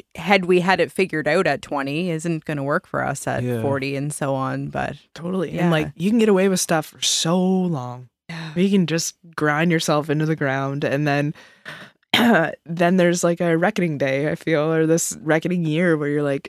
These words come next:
Speaker 3: so many people are like, "Oh, I'm turning forty, and, like, I'm starting to really feel it," and
Speaker 1: Yeah.
Speaker 3: don't
Speaker 1: Or
Speaker 3: believe that.
Speaker 1: becoming
Speaker 3: That's
Speaker 1: a
Speaker 3: just a
Speaker 1: mother.
Speaker 3: <laughs>
Speaker 1: Like, I'm sure
Speaker 3: Yeah.
Speaker 1: things have changed in
Speaker 3: Mm-hmm.
Speaker 1: your body and your life and your
Speaker 3: Totally.
Speaker 1: lifestyle. Like,
Speaker 3: Yeah.
Speaker 1: if these things, these life events are,
Speaker 3: Yeah.
Speaker 1: of course, they're gonna impact.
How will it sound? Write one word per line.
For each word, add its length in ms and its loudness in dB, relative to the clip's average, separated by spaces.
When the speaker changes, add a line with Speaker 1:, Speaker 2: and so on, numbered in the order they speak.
Speaker 3:
so 200 2
many 140 2
people 180 -4
are 80 -4
like, 140 -4
"Oh, 140 2
I'm 180 2
turning 300 2
forty, 600 2
and, 100 2
like, 180 -2
I'm 80 -6
starting 260 0
to 60 0
really 240 4
feel 400 4
it," 420 2
and 120 4
Speaker 1:
Yeah. 400 -4
Speaker 3:
don't 160 4
Speaker 1:
Or 180 8
Speaker 3:
believe 200 6
that. 180 2
Speaker 1:
becoming 380 2
Speaker 3:
That's 140 2
Speaker 1:
a 20 2
Speaker 3:
just 40 4
a 100 6
Speaker 1:
mother. 460 6
Speaker 3:
<laughs> 0 -
Speaker 1:
Like, 200 4
I'm 180 2
sure 320 2
Speaker 3:
Yeah. 100 2
Speaker 1:
things 300 0
have 120 -8
changed 540 -2
in 60 2
Speaker 3:
Mm-hmm. 80 2
Speaker 1:
your 220 2
body 420 -2
and 100 -2
your 120 -4
life 340 -4
and 100 0
your 100 0
Speaker 3:
Totally. 200 2
Speaker 1:
lifestyle. 580 -2
Like, 140 -2
Speaker 3:
Yeah. 60 -4
Speaker 1:
if 200 -12
these 220 -6
things, 300 -4
these 160 -6
life 240 0
events 440 -4
are, 120 0
Speaker 3:
Yeah. 180 -2
Speaker 1:
of 140 -8
course, 200 -4
they're 120 -4
gonna 200 -6
impact. 540 -6